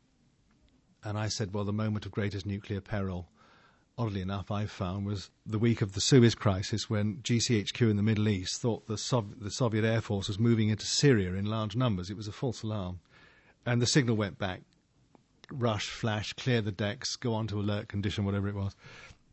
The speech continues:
"Oh, no," he said, "no, the moment of greatest peril was June nineteen sixty-three." And I said, "This is Michael Quinlan, I can tell you now. And, uh, he used to run M O D."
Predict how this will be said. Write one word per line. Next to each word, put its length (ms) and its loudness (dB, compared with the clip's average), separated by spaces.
"Oh, 100 12
no," 180 12
he 100 8
said, 220 2
"no, 160 6
the 100 0
moment 300 2
of 80 -2
greatest 360 2
peril 260 6
was 120 -4
June 300 0
nineteen 320 -2
sixty-three." 760 -2
And 180 -2
I 120 4
said, 340 2
"This 120 -4
is 100 0
Michael 260 4
Quinlan, 380 2
I 80 -6
can 140 -4
tell 180 -4
you 100 -4
now. 240 -10
And, 360 0
uh, 160 2
he 80 -2
used 140 -4
to 80 0
run 120 2
M 140 0
O 120 -2
D." 340 -4